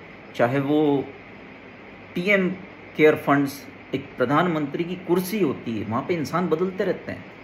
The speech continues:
उस कुर्सी के नाम पे चंदा ले लिया और उसका कोई हिसाब देश को नहीं है। कितने लोगों ने भावनाओं में आके पीएम केयर्स फंड में पैसा दिया हुआ, क्या हो रहा है उस पैसे का, ये जांच होनी चाहिए।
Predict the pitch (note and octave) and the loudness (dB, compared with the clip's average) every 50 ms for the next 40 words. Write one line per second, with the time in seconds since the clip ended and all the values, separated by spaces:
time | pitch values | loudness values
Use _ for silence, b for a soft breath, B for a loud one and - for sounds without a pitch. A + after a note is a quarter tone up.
0 | - - - D#3+ - - - C3 B2 A#2 - G3 G#3+ G3+ A#3 G#3+ A3 A3 G#3+ G#3+ | -16 -8 -8 -8 -6 -6 -4 -4 -4 -4 -4 -4 2 2 4 4 4 2 2 0
1 | G#3+ G#3 - F3+ F3+ F#3 F#3 F#3 F#3 F#3 F#3 F#3 G3 G3+ F#3 F3+ F3 - - - | -4 -2 -2 -2 0 2 2 4 4 2 2 0 0 0 0 0 0 -2 -4 -6
2 | F#3 - - B2+ C#3 F#3+ G3+ F#3+ F#3+ G#3+ G#3 G3 F3+ G3+ F#3+ - - - G3+ G3+ | -6 -4 -2 2 4 4 4 4 6 4 4 4 4 0 0 0 -2 -6 -6 -6
3 | G3+ G#3 G#3 G#3+ A3+ - - - - - - - - - - - - - - - | -6 -6 -8 -8 -8 -10 -14 -18 -18 -20 -20 -20 -20 -20 -20 -20 -20 -20 -20 -20
4 | - - - - - - - C#3+ - F#3+ F#3+ A3 G#3 G3 G3 F#3 G3 G3+ G#3 F#3+ | -20 -20 -20 -20 -16 -8 -6 -4 0 2 2 2 4 4 4 4 4 2 0 0
5 | - G2+ A2 A2+ C3 D3 F3 G3 G3+ G#3 G#3 G3+ F#3+ G3+ G#3 G3 G3 F#3 C3+ - | -2 -2 -2 0 2 2 2 2 2 2 2 2 2 2 2 2 2 2 0 -2
6 | - - - - D#3 E3+ F3 E3+ E3+ E3+ E3 E3 E3 - - - - - - - | -6 -10 -8 -6 -4 -4 -4 -2 0 2 2 2 0 -2 -10 -16 -18 -20 -20 -20
7 | - - - - - - - D3 E3 E3+ E3 E3 D#3+ D3+ C3 - - - - - | -20 -20 -20 -20 -12 -2 0 0 2 2 2 2 2 0 0 -6 -10 -12 -12 -12
8 | - - - C#3+ C#3 - D#3+ D3 D#3 D3+ D3+ D3 D3+ E3 D#3+ - - - - D#3 | -8 0 0 2 2 2 2 0 2 0 0 2 2 0 0 -2 -4 -4 2 4
9 | F3 F#3+ E3+ D#3+ F3+ G3 G#3+ A3+ A3 F#3+ - - - D3+ C3 - - - - - | 6 6 6 6 6 8 8 8 6 4 0 -4 -6 -6 -6 -6 -8 -12 -12 -12
10 | - - - - - - - - - - - - - - - - - - - - | -14 -14 -20 -20 -20 -20 -20 -20 -20 -20 -20 -20 -20 -20 -20 -20 -20 -20 -20 -20
11 | - - - - - - - - - - - - G2 A#2+ C#3+ C3+ C#3 C3 C3 - | -20 -20 -20 -20 -20 -20 -20 -20 -20 -16 -10 -4 -2 -2 0 0 0 -2 -2 -2
12 | - B2 A#2 A2+ A2 - - - - | -4 -4 -4 -4 -4 -6 -10 -10 -10